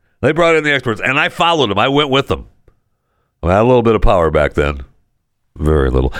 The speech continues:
I just says, "I'm coming with you. I gotta learn about how to kill these ants." And these were the red,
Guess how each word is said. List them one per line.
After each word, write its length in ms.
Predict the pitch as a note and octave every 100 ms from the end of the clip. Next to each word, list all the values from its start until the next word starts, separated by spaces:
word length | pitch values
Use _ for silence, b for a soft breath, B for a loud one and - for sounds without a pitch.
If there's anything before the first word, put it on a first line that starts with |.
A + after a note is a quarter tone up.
| B B
I 280 | A#2+ B2 A#2+
just 140 | A2+ -
says, 220 | A2+ B2+
"I'm 120 | D3
coming 280 | - D3+ B2+
with 160 | A2+
you. 80 | E2+
I 80 | F#2
gotta 180 | G#2+ G#2+
learn 220 | F#2 E2+
about 240 | D#2+ D2
how 100 | F2
to 60 | D2+
kill 220 | - D#2+
these 200 | C#2 C2
ants." 260 | C2+ B1 D#2
And 140 | C#2+
these 180 | F#2 F#2
were 140 | F2
the 100 | D#2
red, 280 | D2 D#2 C#2+